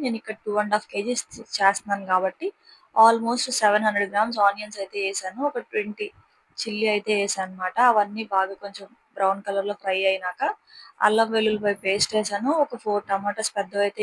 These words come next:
వేసాను. నేను అన్నీ అప్రాక్సిమేట్‌గా వేసానండి, ఎందుకంటే నేను వెళ్ళే లోపే already అన్ని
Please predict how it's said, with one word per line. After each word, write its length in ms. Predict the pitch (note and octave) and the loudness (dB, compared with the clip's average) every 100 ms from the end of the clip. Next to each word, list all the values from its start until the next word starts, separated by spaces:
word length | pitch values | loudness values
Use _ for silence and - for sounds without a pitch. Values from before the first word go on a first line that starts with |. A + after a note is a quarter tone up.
| G3 | -4
వేసాను. 300 | G3+ F#3+ B3 | -4 -6 -4
నేను 140 | B3 G#3 | -2 -2
అన్నీ 180 | G3+ B3 A3+ | 0 2 2
అప్రాక్సిమేట్‌గా 680 | - A#3 A3+ - A3+ A3 A3 | 2 4 4 2 -4 -2 -2
వేసానండి, 540 | G#3 G3 F#3+ F3+ F#3+ D4+ G#4+ _ - - _ | -2 -4 -8 -10 -6 -6 -8 _ -20 -20 _
ఎందుకంటే 480 | A3+ A#3 B3 C#4+ E4 E4 | -2 0 4 2 4 2
నేను 120 | C4+ A#3 | 2 2
వెళ్ళే 200 | A3+ B3 | 4 4
లోపే 240 | A#3+ A#3 C4+ A#3+ | 6 6 8 10
already 320 | A3 A3 B3 | 8 4 2
అన్ని 180 | A3+ A#3 | 0 -2